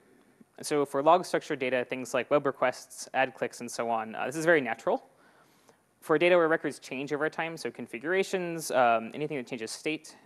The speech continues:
uh, you have to kind of think about it a little differently. You need to view your records as a sequence of deltas or changes to the data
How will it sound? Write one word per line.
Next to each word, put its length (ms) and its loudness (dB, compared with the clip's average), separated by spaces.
uh, 160 2
you 160 -2
have 160 0
to 80 -2
kind 180 -2
of 80 -2
think 160 -6
about 140 2
it 40 2
a 20 0
little 200 -4
differently. 420 -4
You 140 -6
need 180 -6
to 100 -6
view 180 -6
your 160 -4
records 380 -4
as 280 0
a 60 -8
sequence 400 -8
of 100 -6
deltas 440 -4
or 100 -10
changes 480 -6
to 80 -14
the 80 -4
data 300 -2